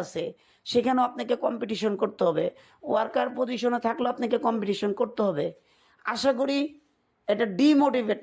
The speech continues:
না, আবার এটা মোটিভেশনও না, এটা বাস্তবতা কথাবার্তা বললাম। যাদের ভালো লাগলে কথাগুলো হয়তো আপনারা নিতে পারেন, আর যাদের ভালো লাগবে না তারা নাও নিতে পারেন, কিন্তু আমি কথাগুলো অভিজ্ঞতার আলোকে,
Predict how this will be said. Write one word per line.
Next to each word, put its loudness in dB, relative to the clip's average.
না, -2
আবার 0
এটা -2
মোটিভেশনও 0
না, -4
এটা 0
বাস্তবতা -4
কথাবার্তা 0
বললাম। 0
যাদের 0
ভালো 0
লাগলে 2
কথাগুলো 0
হয়তো 0
আপনারা 0
নিতে 0
পারেন, 0
আর -6
যাদের 0
ভালো 0
লাগবে -4
না -4
তারা -2
নাও 0
নিতে -4
পারেন, -4
কিন্তু -8
আমি -2
কথাগুলো 0
অভিজ্ঞতার 0
আলোকে, 2